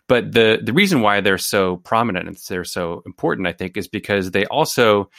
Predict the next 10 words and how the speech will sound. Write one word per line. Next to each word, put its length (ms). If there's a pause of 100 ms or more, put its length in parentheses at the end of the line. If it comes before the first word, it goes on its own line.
(320)
enable, 840 (100)
uh, 180
not 160
only 140
do 100
they 140
enable 480
this 280
to 120
happen, 440